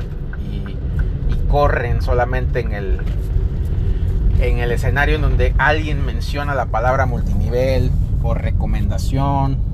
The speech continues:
o productos, o demás, la gente por lo general sale corriendo. Esto es, esto es simple y llanamente ignorancia. No estoy diciendo que me gusten los negocios multinivel. Hay muchos aspectos de ese,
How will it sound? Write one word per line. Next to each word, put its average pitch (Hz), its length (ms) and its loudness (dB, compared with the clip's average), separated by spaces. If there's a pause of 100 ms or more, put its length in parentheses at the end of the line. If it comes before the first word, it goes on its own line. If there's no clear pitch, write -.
(140)
o - 120 -4
productos, 127 1160 0
o 98 340 -4
demás, 139 600 -2
la 110 140 -6
gente 131 280 -4
por 101 180 -6
lo 101 100 -4
general 120 340 -4
sale 117 300 -4
corriendo. 95 420 -4 (1000)
Esto 190 280 0
es, - 160 -2
esto - 320 0
es 247 60 0
simple 190 400 0
y - 20 2
llanamente 147 460 0
ignorancia. 131 600 0 (880)
No 131 260 2
estoy 160 220 2
diciendo 143 260 0
que - 80 2
me 127 100 6
gusten 170 480 4
los - 100 0
negocios - 320 0
multinivel. - 580 2 (360)
Hay 127 120 0
muchos 143 440 0
aspectos 139 680 2
de 139 140 2
ese, - 460 2